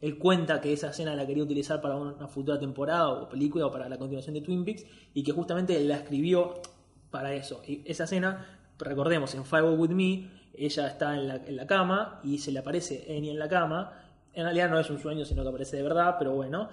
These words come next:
Y Annie le dice que escriba esto en el diario, y justamente la idea es ayudar, ¿no?, a, a, a Cooper a salir.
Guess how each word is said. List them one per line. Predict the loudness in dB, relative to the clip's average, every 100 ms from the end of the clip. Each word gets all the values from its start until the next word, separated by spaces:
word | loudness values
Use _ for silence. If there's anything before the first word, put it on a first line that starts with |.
| -14 -8
Y | -2 -2 -2
Annie | -2 2
le | 4
dice | 4 4
que | 2 2
escriba | 2 0
esto | 0
en | -2
el | 4
diario, | 6 6 6 2 0 -10 -20 -20 _ _ -20 -12
y | -10
justamente | -10 -8 -4 0 4
la | 6
idea | 6 6 4
es | 2 -2 -16 -10
ayudar, | -4 0 4 4 2
¿no?, | 0 -2
a, | -4 -8 -10 -12 -16 -16 -18 -20 _
a, | -14
a | -2
Cooper | 2 4 6 6 2 -6 -12
a | -4 -4
salir. | -4 -6 -2 0 -2